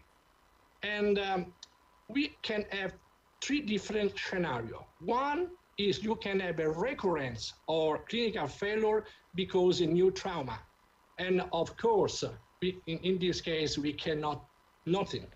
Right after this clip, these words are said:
is a, a unlucky patients. But very, very interesting are the two other points. One are the te-, technical pitfalls. First of all, you have to be able to remove the right side of the coracoid.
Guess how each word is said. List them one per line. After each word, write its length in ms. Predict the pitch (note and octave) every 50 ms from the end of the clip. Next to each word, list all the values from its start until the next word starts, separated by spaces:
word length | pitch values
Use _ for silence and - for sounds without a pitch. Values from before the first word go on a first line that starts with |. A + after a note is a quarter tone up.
| -
is 200 | - D#3 D3+ C3+
a, 200 | D#3+ D3 C#3+ C#3 - - - _ _ _ _ -
a 80 | - C3+ - -
unlucky 460 | F3 F3 E3+ D#3+ D3+ C3+ - - C3+
patients. 580 | - D3 C3+ A#2 - - - - - - - _ _ _ _ _ _ -
But 200 | D3+ D3+ D#3 D#3+
very, 240 | C4 C#4 C#4+ C#4 C4
very 240 | G#3 G#3 G#3+ A3
interesting 640 | G#3 G3 F#3 - F#3 F#3+ F#3+ F3 - - G#3+ G3+ G3+ G3+
are 180 | - E3+ E3+ E3+ D#3+
the 80 | E3 D#3
two 200 | - - G#3 G#3
other 280 | F#3 F#3 F#3 F3 F3
points. 560 | - - - D3+ C3 A#2+ G#2+ G2+ - - - -
One 380 | F3 F3 A3+ C4+ D4+ D4+ D4 - -
are 140 | G3+ F#3 F3+
the 140 | E3 E3+
te-, 320 | E3 - - D#4 D#4 D4 - _ _ _ -
technical 540 | - C#4+ D4+ - - D4+ D#4 - - C#4+ B3+ G#3 - -
pitfalls. 600 | - G#3 - - - - A#2+ - - - - - _ _ _ _ _ _ _ _ _ _ _ _ _ _ - - - _ _ _ _ _ _ _ _ _ _
First 280 | - B3+ C4 - - -
of 160 | F#3+ F#3 F#3+
all, 340 | A3+ A#3+ B3 C4+ D4 D4 -
you 200 | - F3+ F#3+ F#3+
have 240 | - F3+ F#3 F3+ -
to 100 | - G3
be 240 | F3+ E3 F#3+ F#3+ F3+
able 400 | D#3 G3 G#3 G3+ G3 G3 G3 F3+
to 500 | - - - F#3+ G3 F#3+ F#3 F#3 E3 - - _ -
remove 520 | D#3 D3+ E3 E3 G3 C4 D4+ D#4 D4 A#3 - -
the 100 | D#3+ D#3+
right 360 | D#3+ E3 F#3+ F#3+ G3 F3 E3+
side 420 | - - G3+ F#3+ F#3+ G3+ G3 F#3 F#3+ -
of 200 | E3+ D#3+ D3 C#3+
the 100 | E3 C#3+
coracoid. 720 | - D#3 C#3+ C#3+ C#3 - E3+ F3+ G3 A3+ B3 C4 D#4 -